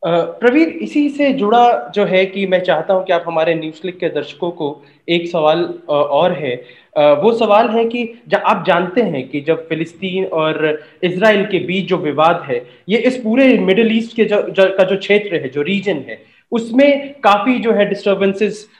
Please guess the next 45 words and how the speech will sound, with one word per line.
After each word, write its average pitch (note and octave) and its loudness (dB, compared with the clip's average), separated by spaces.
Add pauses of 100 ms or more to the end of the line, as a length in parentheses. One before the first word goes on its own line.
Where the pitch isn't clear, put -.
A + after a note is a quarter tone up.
(140)
या, F3+ 6
अ, F3+ 2
शांति F3 0
प्रक्रिया, F3+ 0
कभी F3 0
tensions F3 -2
जो F3 -2
है F#3+ -4
क्रिएट E3+ -2
करता B2+ -2
है। A#2 -8 (440)
आप B3+ 4
इस A3+ -2
पूरे C#4+ 2
सीज C4 0
फायर A#3 4
को B3+ -2
कैसे F#3+ 0
देखते E3+ -4
हैं? B2+ -2 (240)
ये C4 4
वो F#3 0
भी C4+ 4
तब A3 2 (220)
जब G3+ 4
आप G#3+ 4
जानते F#3+ 0
हैं A3+ 0
कि A3+ -6
पिछले G#3 0 (360)
एक A3 4
दो A#3+ 0
सालों F3+ 2
में C3+ -2
हमने F3 -2
देखा E3+ -2
है F#3+ 0
कि G3 -4
इसराइल F#3+ 2
के E3+ -2
साथ C#3 0 (340)
जो F3 0
यूएस G#3+ 4
है C#3 -2 (200)
या G3 4